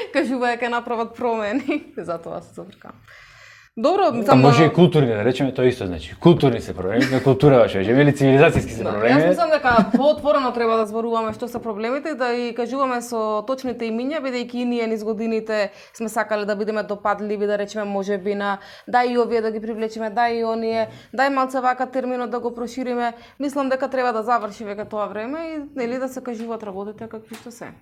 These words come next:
Speaker 2: Па убаво, тоа што може да отвориме дебати и теми на емисии, да објаснуваме поим по поим, да одиме, дека одреден поим има различни значења, односно една реалност, еден феномен општествен, може да го нарекуваме ние на, на различни начини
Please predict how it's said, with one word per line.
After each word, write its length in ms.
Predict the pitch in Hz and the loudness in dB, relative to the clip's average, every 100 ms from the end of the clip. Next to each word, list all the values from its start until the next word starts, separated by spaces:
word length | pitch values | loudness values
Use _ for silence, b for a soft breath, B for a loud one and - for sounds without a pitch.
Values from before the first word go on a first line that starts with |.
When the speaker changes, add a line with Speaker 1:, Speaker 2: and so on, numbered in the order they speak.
| _ - - | _ -20 -12
Speaker 2:
Па 120 | - 85 | 2 4
убаво, 440 | 101 135 175 151 | 6 8 8 8
тоа 180 | 143 151 | 6 4
што 100 | 147 | 6
може 180 | 160 151 | 4 6
да 80 | 160 | 6
отвориме 520 | 131 151 165 151 123 | 6 6 6 6 4
дебати 560 | 120 107 98 135 131 143 | 0 0 4 4 4 2
и 80 | |
теми 240 | 104 143 151 | 4 4 6
на 80 | 123 | 4
емисии, 360 | 120 135 - | 4 2 2
да 120 | 147 143 | 4 6
објаснуваме 480 | 120 110 123 147 | 6 2 2 2
поим 320 | 147 131 143 139 | 4 4 4 4
по 140 | 131 | 0
поим, 340 | 107 156 127 | 4 4 6
да 60 | 95 | 2
одиме, 260 | 87 82 82 | -2 -6 -8
дека 320 | 82 110 90 | -2 0 2
одреден 420 | 101 127 139 127 | 4 6 8 6
поим 240 | - 135 135 | 6 6 6
има 160 | 135 | 6
различни 460 | 131 127 131 135 135 143 - | 6 4 0 -2 -2 -4 -8
значења, 380 | 127 127 127 135 | 0 2 4 6
односно 360 | 123 143 131 123 B B B - - - - B B B | 6 4 2 2 B B B -20 -20 -20 -20 B B B
една 440 | 131 160 160 143 - - _ _ _ - | 6 8 8 6 4 -4 _ _ _ -4
реалност, 560 | 123 127 127 139 120 | 4 6 6 2 2
еден 180 | 135 135 | 2 2
феномен 380 | 120 123 120 117 | 2 2 2 2
општествен, 420 | 123 117 - 151 | 2 0 0 2
може 180 | 139 139 | 4 6
да 60 | |
го 80 | 139 | 6
нарекуваме 540 | 135 135 135 135 139 139 | 6 4 4 4 4 4
ние 140 | 143 | 4
на, 260 | 139 139 143 | 6 6 4
на 160 | 131 | 2
различни 400 | 135 135 131 135 | 2 2 0 0
начини 420 | 135 123 - 78 | 0 0 -4 -12